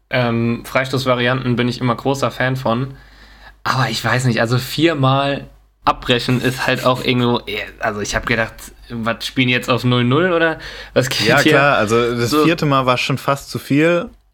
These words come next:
Speaker 1: Ja.
Speaker 2: Aber solange es seinen Zweck erfüllt, es wäre auch fast ein Tor gefallen dadurch.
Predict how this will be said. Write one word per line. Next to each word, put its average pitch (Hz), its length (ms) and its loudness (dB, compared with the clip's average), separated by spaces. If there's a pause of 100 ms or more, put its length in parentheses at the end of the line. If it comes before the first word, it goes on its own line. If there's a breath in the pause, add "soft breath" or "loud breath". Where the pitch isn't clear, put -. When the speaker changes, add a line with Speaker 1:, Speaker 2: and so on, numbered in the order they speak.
Speaker 1:
Ja. 113 300 0 (160)
Speaker 2:
Aber 117 240 4
solange 127 300 2
es 190 100 -6
seinen 127 180 2
Zweck 147 300 -4
erfüllt, 135 420 0
es 98 140 -8
wäre 110 100 2
auch 123 80 0
fast - 260 -6
ein 87 40 -12
Tor 113 180 -2
gefallen 117 380 -4
dadurch. 113 440 -4